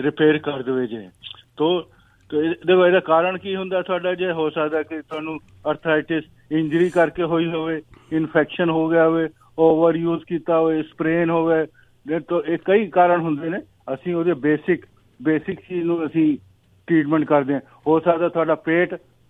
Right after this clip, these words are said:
ਪੇਟ ਮਤਲਬ ਕਾਂਸਟੀਪੇਸ਼ਨ ਰਹਿੰਦਾ ਹੋਵੇ, ਐਸਿਡਿਟੀ ਰਹਿੰਦੀ ਹੋਵੇ, ਹੋਰ ਚੀਜ਼ਾਂ। ਦੇਖੋ ਪੇਟ ਕੀ ਚੀਜ਼ ਹੈ? ਸਾਡਾ ਇੱਕ ਇੰਜਨ ਹੈ ਬਾਡੀ ਦੇ ਵਿੱਚ। ਜੇ ਤੁਸੀਂ ਪ੍ਰੋਪਰ ਤੁਹਾਡਾ ਡਾਈਜੈਸ਼ਨ ਨਹੀਂ ਹੋਏਗਾ, ਤੁਹਾਡੇ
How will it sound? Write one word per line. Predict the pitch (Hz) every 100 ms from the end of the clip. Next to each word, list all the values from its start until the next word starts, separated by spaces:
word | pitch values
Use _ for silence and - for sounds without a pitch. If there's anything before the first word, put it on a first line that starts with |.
| -
ਪੇਟ | 160 160
ਮਤਲਬ | 160 170 165
ਕਾਂਸਟੀਪੇਸ਼ਨ | 160 160 - 165 170 156 175
ਰਹਿੰਦਾ | 175 180 175 165
ਹੋਵੇ, | 165 165 160 - - -
ਐਸਿਡਿਟੀ | 156 160 156 165 180 170
ਰਹਿੰਦੀ | 175 175 180
ਹੋਵੇ, | 170 170
ਹੋਰ | 160 160
ਚੀਜ਼ਾਂ। | 156 175 165 - _ _
ਦੇਖੋ | 185 190 175 - _ -
ਪੇਟ | 165 180
ਕੀ | 180 220
ਚੀਜ਼ | 196 214 196
ਹੈ? | 202
ਸਾਡਾ | 202 185 196
ਇੱਕ | 196 196 202
ਇੰਜਨ | 170 175 175 190
ਹੈ | 165
ਬਾਡੀ | 147 151 147
ਦੇ | 147
ਵਿੱਚ। | 135 113 _ _ _ _
ਜੇ | 143 165
ਤੁਸੀਂ | 185 180 214 208 _ _ _
ਪ੍ਰੋਪਰ | 170 160 190
ਤੁਹਾਡਾ | 180 180 180
ਡਾਈਜੈਸ਼ਨ | 185 156 156 160 - 180
ਨਹੀਂ | 180 180
ਹੋਏਗਾ, | 170 175 170 170
ਤੁਹਾਡੇ | 165 165 160 175 165